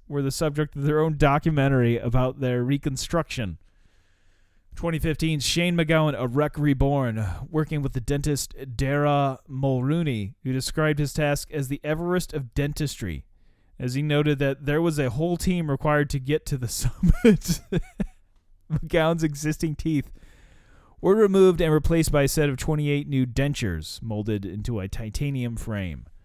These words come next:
Mulrooney was concerned by whether the procedure would affect the singer's inimi-, bleh, inimitable <laughs> voice, saying, "Shane recorded most of his great works when he had some teeth to work with. The question on everyone's lips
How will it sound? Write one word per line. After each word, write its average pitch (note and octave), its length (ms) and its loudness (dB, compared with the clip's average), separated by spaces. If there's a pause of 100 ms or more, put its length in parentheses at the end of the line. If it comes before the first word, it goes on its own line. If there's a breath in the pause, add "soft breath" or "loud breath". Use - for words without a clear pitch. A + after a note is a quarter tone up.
(1600 soft breath)
Mulrooney D3+ 520 2
was D3 240 4
concerned F#3+ 640 2
by D#3 160 8
whether D#3+ 280 6
the C#3+ 120 2
procedure F#3+ 480 2
would D#3+ 160 4
affect F3+ 300 0
the D3+ 80 0
singer's E3 420 2 (200)
inimi-, E3 720 0
bleh, B2 460 0
inimitable E3 580 4
<laughs> B2 140 6
voice, C3+ 340 4
saying, A#2 460 0
"Shane E3 580 -2
recorded D3 420 4
most D3+ 300 0
of D3 80 2
his C3 140 2
great C#3 240 0
works B2+ 320 -2
when C3+ 140 -2
he C3+ 160 0
had A#2+ 180 -2
some E3+ 320 2
teeth C3+ 320 0
to C#3+ 100 0
work B2+ 320 2
with. D#2+ 220 -4 (800 soft breath)
The - 60 -12
question D#3 320 2
on D3 80 4
everyone's C#3+ 340 2
lips C#3 320 0